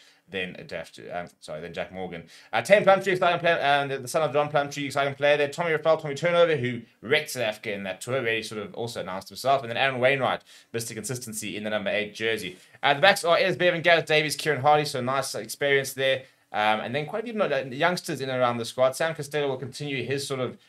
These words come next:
rise in international ranks, uh, ranks. Mason Grady, talented player. Ben Thomas, Nick Tompkins, Owen Watkin, Rio Dyer, Keelan Giles,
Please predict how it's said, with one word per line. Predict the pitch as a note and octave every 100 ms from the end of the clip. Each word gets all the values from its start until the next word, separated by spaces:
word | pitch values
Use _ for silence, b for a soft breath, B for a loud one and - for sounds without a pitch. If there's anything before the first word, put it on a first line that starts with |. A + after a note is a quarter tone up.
| b
rise | G#2 A#2+ C3 C3
in | C3+
international | B2+ B2+ B2 B2 A#2+
ranks, | B2 B2 -
uh, | - A2+ G#2+
ranks. | A2+ B2 B2
Mason | B2 B2 B2
Grady, | B2+ B2
talented | B2 B2 A#2 A2
player. | B2+ A#2+ A#2+ B B
Ben | C#3+ D3
Thomas, | C#3+ C3+ B2
Nick | D3+
Tompkins, | - C#3 B2+ C3+ A#2+
Owen | D#3 D#3
Watkin, | C#3 C3 C3 A#2+ A#2+
Rio | D#3
Dyer, | G#2 A2+ G#2+
Keelan | - C#3 A2
Giles, | G#2+ G#2 G2+